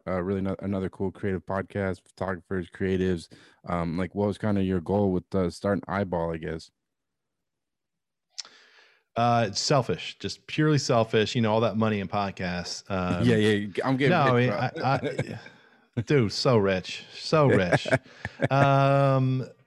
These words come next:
Speaker 2: yeah, man, I, I, you know, it's, it's like, it's, it's a joy to talk to you today, and it's, it's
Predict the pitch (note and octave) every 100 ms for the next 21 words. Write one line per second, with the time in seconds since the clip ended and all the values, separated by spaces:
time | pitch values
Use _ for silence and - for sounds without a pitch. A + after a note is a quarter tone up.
0 | _ B2 C3+ D3+ E3 B2 A#2 A#2+ A#2+ -
1 | A2 B2 B2 B2 C3 C3 A#2+ - B2 -
2 | B2+ A2+ A2 - - - A#2 C3 A2 A#2
3 | C3 B2+ C#3 C3 C#3+ B2 D3+ C3 G2 G2
4 | - G#2 F#2 A2+ A#2 - - -